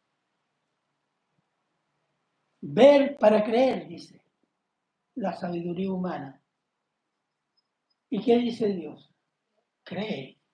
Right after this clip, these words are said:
y verás". ¿Mm? Pero nosotros siempre estamos con el corazón así, "Mm, esperemos, veamos y después vemos. Veamos y después, ah, decidimos".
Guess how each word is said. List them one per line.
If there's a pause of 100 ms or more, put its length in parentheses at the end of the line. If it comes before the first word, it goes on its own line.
(440)
y
verás". (1160)
¿Mm? (1600)
Pero
nosotros
siempre
estamos (300)
con
el
corazón
así, (280)
"Mm, (160)
esperemos,
veamos (320)
y
después
vemos. (640)
Veamos
y
después,
ah,
decidimos".